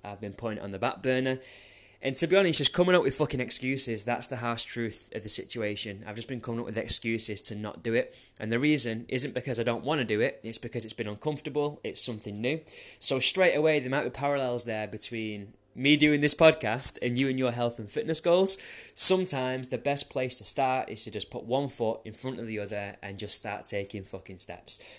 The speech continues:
Now, I don't know if people are gonna listen to this podcast. If people do listen to it, I don't know if people are gonna get value from it and relate to the message,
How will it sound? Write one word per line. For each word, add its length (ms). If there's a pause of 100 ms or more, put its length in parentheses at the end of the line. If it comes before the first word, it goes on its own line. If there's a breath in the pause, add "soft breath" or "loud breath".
(100)
Now, 140
I 140
don't 160
know 100
if 160
people 260
are 60
gonna 180
listen 300
to 80
this 140
podcast. 720
If 140
people 320
do 260
listen 280
to 140
it, 260 (300 loud breath)
I 100
don't 180
know 60
if 140
people 280
are 40
gonna 200
get 180
value 480
from 260
it 140
and 120
relate 300
to 80
the 80
message, 560